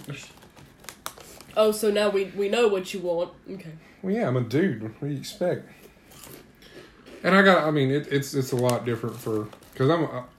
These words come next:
Speaker 2: I'm kind of a, see, I can make, I can make people laugh, and that's enough because, like, just don't really, I gotta work to win over a woman.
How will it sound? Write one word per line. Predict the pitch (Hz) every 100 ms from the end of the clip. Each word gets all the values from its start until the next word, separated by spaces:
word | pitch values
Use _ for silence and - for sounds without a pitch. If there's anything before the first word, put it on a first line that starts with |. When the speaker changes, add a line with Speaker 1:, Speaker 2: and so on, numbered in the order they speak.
| _ - - - - - -
Speaker 2:
I'm | 131
kind | 156 147
of | 113
a, | 101 - - - - _
see, | - 147
I |
can | - 165
make, | 143 - - - _ _ _ - - 131
I |
can | 131 135
make | 120
people | 127 107
laugh, | 104 101 113 143 - - - _ - - -
and | 110
that's | 120 127
enough | 110 120 131 -
because, | 107 110 104
like, | 101 98 - - - _ - - - - _ _ _ _ - - -
just | 123
don't | 147 131
really, | 127 113 104 - - -
I | 156
gotta | 151 123
work | 131 120 - - - _ - - -
to | 120
win | 117 113
over | 110 107
a |
woman. | 104 104 101